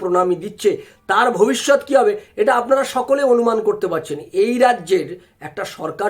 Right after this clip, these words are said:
চলছে, যে সরকারটা আপনার ন্যায্য চাকরি তার বদলে টাকা ঝাড়ে, টাকা চুরি করে। এই রাজ্যের সরকার যে আপনার ন্যায্য পাওনা একশো দিনের টাকা, সেখান থেকে টাকা চুরি করে। এই রাজ্যের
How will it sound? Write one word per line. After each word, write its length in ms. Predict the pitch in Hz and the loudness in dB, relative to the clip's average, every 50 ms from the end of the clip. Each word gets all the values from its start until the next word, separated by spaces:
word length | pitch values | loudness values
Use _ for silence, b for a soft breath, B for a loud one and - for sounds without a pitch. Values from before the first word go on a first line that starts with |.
| 202 - | -4 -4
চলছে, 300 | 190 170 151 - - 151 | -4 -4 -4 -6 -10 -12
যে 120 | 156 170 160 | -14 -14 -14
সরকারটা 580 | - 165 143 139 - 185 180 180 - - 135 135 131 b b b b b b b _ - | -12 -12 -12 -6 -4 -4 -4 -4 -6 -8 -10 -10 -10 b b b b b b b _ -2
আপনার 420 | 165 185 190 - - 240 247 262 247 214 180 | -2 -2 -2 -2 -4 -2 0 0 0 2 2
ন্যায্য 300 | 185 202 202 180 165 240 262 254 254 | 2 0 0 -2 -2 -2 -2 -2 0
চাকরি 560 | - 440 - 202 - - - 233 254 277 294 311 320 320 - - - | -2 -2 -2 -2 -4 -8 -8 -6 -4 -2 0 0 -2 -2 -6 -6 -4
তার 180 | 202 190 214 214 | -2 0 0 0
বদলে 340 | 214 196 185 185 214 226 226 | 2 0 2 4 4 2 4
টাকা 240 | 214 214 196 - 185 | 0 -2 -4 -4 -6
ঝাড়ে, 240 | 147 127 135 123 110 104 _ _ | -8 -6 -10 -12 -12 -16 _ _
টাকা 200 | - 160 165 190 185 | -16 -10 -6 -6 -6
চুরি 240 | 180 170 156 147 131 | -4 -6 -8 -8 -8
করে। 200 | - 104 98 - | -10 -12 -14 -12
এই 140 | - 139 165 | -10 -6 -4
রাজ্যের 320 | 175 175 160 156 185 180 - - | -4 -4 -4 -6 -8 -10 -8 -8
সরকার 320 | 160 160 151 - 208 240 - B B B B B _ | -10 -10 -6 -4 -4 -4 -4 B B B B B _
যে 220 | 135 123 156 202 226 240 262 254 - - | -12 2 4 6 6 6 4 2 -4 -6
আপনার 360 | - 180 202 208 214 214 220 214 185 | -6 -6 -6 -2 -2 0 0 2 2
ন্যায্য 280 | 175 170 160 - 135 202 214 214 196 | 0 0 -2 0 2 2 2 2 0
পাওনা 280 | 170 165 165 180 202 214 | -2 -2 0 0 -2 -2
একশো 300 | 196 170 - - - 196 190 | -2 -6 -8 -6 -6 -6 -4
দিনের 280 | 185 190 196 190 185 - | -4 -4 -4 -4 -4 -4
টাকা, 200 | 180 160 - 208 208 | -6 -6 -6 -8 -10
সেখান 280 | - 175 156 180 180 180 | -10 -10 -6 -6 -6 -6
থেকে 160 | 170 180 185 | -6 -8 -8
টাকা 220 | - 175 - - 160 | -8 -8 -10 -10 -10
চুরি 240 | 156 147 139 127 120 | -10 -12 -14 -14 -16
করে। 200 | - - - - b b b b b - | -18 -20 -20 -20 b b b b b -6
এই 120 | 151 175 | -4 -2
রাজ্যের 380 | 185 190 180 165 160 196 208 | 0 0 -2 -2 -2 -2 -2